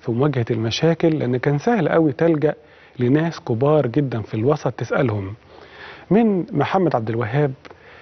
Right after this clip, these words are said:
إلى بليغ حمدي إلى كمال الطويل، من نزار قباني لمحمد التبعي، من عبد الحليم حافظ إلى أختها سعاد حسني. كوكبة كانت حواليها ممكن تلجأ وتتناقش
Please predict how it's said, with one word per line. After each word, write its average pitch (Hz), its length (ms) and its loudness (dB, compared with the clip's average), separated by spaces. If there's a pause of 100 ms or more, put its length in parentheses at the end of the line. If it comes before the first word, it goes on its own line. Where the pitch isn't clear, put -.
(240)
إلى 147 320 4
بليغ 117 360 0
حمدي 139 520 0 (720)
إلى 135 260 2
كمال 127 360 0
الطويل، 143 600 0 (680)
من 143 420 6
نزار 113 300 -2
قباني 147 520 2 (300)
لمحمد 113 480 0
التبعي، 156 500 0 (500)
من 165 280 4
عبد 113 220 -4
الحليم 135 360 0
حافظ 147 460 -2 (240)
إلى 156 140 4
أختها 135 480 -2
سعاد 135 380 0
حسني. 156 420 0 (500)
كوكبة 160 440 2
كانت 147 300 -2
حواليها 127 500 2
ممكن 123 460 0
تلجأ 147 320 2 (540)
وتتناقش 135 840 -2